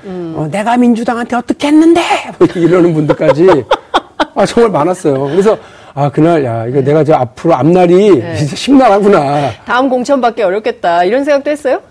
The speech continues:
Speaker 2: 솔직히.
Speaker 1: 어,
Speaker 2: 솔직히.
Speaker 1: "다음 공천받기 어렵겠다." 그럼에도 불구하고 "이거 해야겠다."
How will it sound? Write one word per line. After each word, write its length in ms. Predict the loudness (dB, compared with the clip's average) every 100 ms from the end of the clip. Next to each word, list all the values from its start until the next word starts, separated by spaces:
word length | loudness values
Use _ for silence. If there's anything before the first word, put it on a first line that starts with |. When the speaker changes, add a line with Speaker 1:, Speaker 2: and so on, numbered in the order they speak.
| _ _
Speaker 2:
솔직히. 460 | -8 -8 -2 -2 -2 -16 _ -12
Speaker 1:
어, 420 | -8 -6 -6 -6
Speaker 2:
솔직히. 300 | -8 -8 -10
Speaker 1:
"다음 220 | -2 -2
공천받기 460 | -2 -6 -6 -6 -4
어렵겠다." 400 | -4 -4 -8 -10
그럼에도 400 | -2 0 2 0
불구하고 400 | 0 0 2 0
"이거 140 | 0 0
해야겠다." 640 | 2 0 0 -4 -6 -6